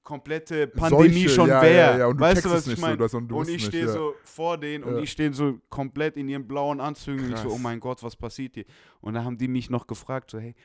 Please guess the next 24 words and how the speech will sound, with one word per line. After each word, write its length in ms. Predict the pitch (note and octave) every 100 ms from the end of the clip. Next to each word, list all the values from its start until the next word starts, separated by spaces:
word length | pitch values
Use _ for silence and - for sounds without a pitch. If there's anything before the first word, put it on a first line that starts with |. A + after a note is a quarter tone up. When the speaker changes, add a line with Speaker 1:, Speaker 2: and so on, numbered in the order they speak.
| _
Speaker 1:
wollen 500 | A2 A2 B2+ C#3+ C3+
Sie 220 | A#2+ A#2+ F2+
einen 180 | A2+
Corona-Test 920 | A2+ A2+ A2+ C3 C3+ A#2+ - G#2+ - G2+
machen?“ 380 | F#2+ F#2 A2 - _ _ _ _
Speaker 2:
Ein 100 | - G2
Speaker 1:
Weil 340 | G#2+ A#2 A#2+
Speaker 2:
Corona-Test, 240 | A2+ A#2
ja, 80 | G#2+
krass. 140 | G#2+ G#2+
Speaker 1:
hier, 720 | A#2+ B2 A#2 A#2 A#2 A2+ - - -
äh, 60 |
anscheinend 1040 | G#2+ G#2+ E2+ G#2 G2+ - G#2+ G#2+ A2 - _ _ _ _ _ _ _ _ _ _
ein 80 | _
paar 160 | G#2+ G#2+
Leute 340 | G#2+ A2 A2
im 140 | G#2
Block 360 | F#2 G#2 G2+ -
hier 260 | A2+ G2+ D#2
irgendwie 240 | E2+ D#2
Corona 380 | - E2+ - -
jetzt 180 | - -
hatten. 140 | - _ -
Speaker 2:
Mhm. 260 | F2+ F2